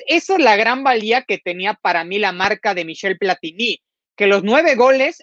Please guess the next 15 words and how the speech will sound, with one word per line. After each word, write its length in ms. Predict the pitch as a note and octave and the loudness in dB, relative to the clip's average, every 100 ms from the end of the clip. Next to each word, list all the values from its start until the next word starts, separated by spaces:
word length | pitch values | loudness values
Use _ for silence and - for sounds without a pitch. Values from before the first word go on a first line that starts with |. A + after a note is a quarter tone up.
| - | -8
los 260 | F#3+ F#3 | -8 -6
alo-, 320 | F#3+ F#3 F#3 - | -6 -6 -6 -10
los 240 | G3 F#3 F#3 | -8 -6 -6
anotó 400 | F#3 F3+ B3+ D4 | -8 0 0 0
en 180 | G3+ G#3 | -4 -4
una 200 | D4 C#4 | -4 -4
sola 440 | - C4 C#4+ C#4 | 2 2 4 2
edición. 720 | G3+ E3+ - - D4+ F4 F3+ _ _ _ - | 0 -4 -16 -8 -4 -2 -4 _ _ _ -12
No 160 | F#3 A3+ | -6 -4
necesitó 600 | B3 G#3+ G3 E3+ G#3+ G#3 | -4 -6 -8 0 0 2
tantas 380 | G#3+ G#3 A#3 | 0 2 -2
como 220 | - F3+ E3 | 0 -4 -4
Cristiano 500 | E3 D#3+ G3 G#3 G#3 | -4 -2 0 2 2
Ronaldo 440 | G3 F#3 F#3+ G#3 | 2 2 0 0
para 420 | - D#3+ D3+ - | 2 4 4 2